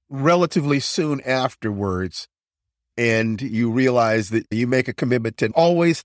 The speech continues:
thinking before you open your mouth. Yeah, 'cause I just reacted with relief for having my memory cleared up without the slightest consideration of how I was reacting would impact on the person I was, I was speaking to.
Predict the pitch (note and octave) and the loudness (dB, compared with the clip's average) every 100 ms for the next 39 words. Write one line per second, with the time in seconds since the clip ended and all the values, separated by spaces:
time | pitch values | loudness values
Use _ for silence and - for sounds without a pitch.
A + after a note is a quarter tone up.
0 | - D#3 - B2 A2+ A2 - B2 A#2 A2 | -2 -2 0 -2 0 -4 -4 -2 0 0
1 | A2 - G#2+ G2+ G2 F#2 C#2+ - _ _ | -2 -4 -4 -4 -4 -4 -8 -12 _ _
2 | _ - D2+ F#2 C3+ A#2 A#2+ A2+ C#3 - | _ -16 -16 -4 -2 0 -2 -2 -4 -8
3 | _ _ _ _ G#2+ B2+ C#3 D3+ - C#3+ | _ _ _ _ 2 4 4 2 0 0
4 | C#3+ B2 A#2 B2 B2 D3 F3+ - _ _ | 2 0 2 2 4 2 0 -4 _ _
5 | - C3+ C#3+ D3 D3 D3 C#3 C#3 B2+ C3+ | -2 0 4 4 4 0 -2 -2 0 2
6 | D#3 G3+ C#3 - C#3+ C3 C3 B2 A#2+ B2+ | 2 2 -2 -2 0 2 2 0 -4 -2
7 | C3+ - _ _ _ _ _ - B2+ - | -4 -6 _ _ _ _ _ -6 -6 -4
8 | - - G#3+ G3 G#3+ A3 A#3 - G3+ - | -8 -6 -2 2 2 2 -2 -4 -2 -2
9 | F3+ D#3+ D3+ D3 A#2 A2 _ _ _ _ | 0 2 0 -2 -6 -10 _ _ _ _
10 | - A#2+ - E3+ E3 E3 D3+ D3 C#3 C3 | 0 0 2 4 4 4 4 4 4 2
11 | A#2+ C3 C3 B2+ C3 - C3+ B2 A#2+ A#2 | 0 -2 0 0 -2 -4 -4 -2 -2 -4
12 | - A2 A#2 A#2+ C3 A#2+ C3+ A2+ - G#2+ | -8 -2 0 2 -2 -2 -2 -2 -2 -6
13 | G2+ - G#2 - G2 F#2+ F#2+ - G2 F#2+ | -4 -2 -2 -2 -4 -4 -6 -4 -2 -2
14 | - G2+ F#2 F2 - | -2 -4 -4 -6 -10